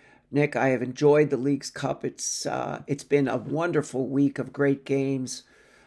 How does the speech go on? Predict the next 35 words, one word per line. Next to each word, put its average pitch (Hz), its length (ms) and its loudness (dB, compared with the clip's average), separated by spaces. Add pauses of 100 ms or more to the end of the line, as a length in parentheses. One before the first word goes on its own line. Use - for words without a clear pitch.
(420)
great 156 360 4
play. 131 580 2
It 120 140 -8
shows 147 340 2
that 139 140 -2
the 143 160 2
M 139 120 2
L 135 140 0
S 131 240 -4
really 139 440 4
has 120 200 -2
caught 135 300 -2
up - 240 -2
to - 140 -4
the 131 400 0
Mexican 127 560 -4
League, 127 200 -2
I 127 140 -2
believe. 131 540 0 (720)
But 139 300 0
Saturday 165 720 4
night 139 440 2
was 131 680 0 (140)
a 127 140 2
very 143 460 6
unusual 131 600 0
game. 127 340 -2
I 127 120 -4
thought 131 460 -2
that, 123 360 -4
uh, 131 240 -2
Klopas 151 480 0
fa-, 135 380 2
played 139 400 0
a 127 380 -2